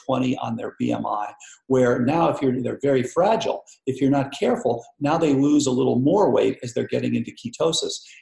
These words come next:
and now they go backwards. So we, in fact, have to support them. These are the ones where often exogenous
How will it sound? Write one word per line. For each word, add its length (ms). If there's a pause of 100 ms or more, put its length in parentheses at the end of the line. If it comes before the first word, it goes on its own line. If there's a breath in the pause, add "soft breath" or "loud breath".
and 120
now 220
they 160
go 360
backwards. 680
So 120
we, 140
in 120
fact, 280
have 140
to 80
support 440
them. 180 (220 soft breath)
These 200
are 40
the 80
ones 400
where 300
often 380
exogenous 600